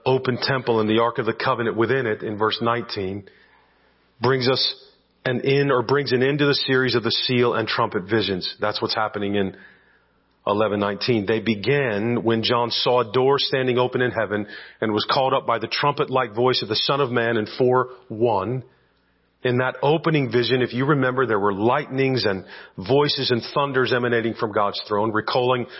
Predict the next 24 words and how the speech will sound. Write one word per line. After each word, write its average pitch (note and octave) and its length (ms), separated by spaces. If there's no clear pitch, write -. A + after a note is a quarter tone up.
recalling B2+ 380
the A2 60
scene B2+ 320
at A2+ 100
Mount A#2+ 200
Sinai. G#2+ 720
In C#3 100
the B2+ 100
heavenly B2+ 340
silence D#3 560
of B2 100
eight C#3 200
one, A#2 500
in B2 120
that A#2 200
bridge C#3 380
from B2+ 160
the A#2 80
seal C3+ 260
cycle B2+ 360
to A2+ 60
the G#2 100
trumpet D3 380
cycle, G2+ 600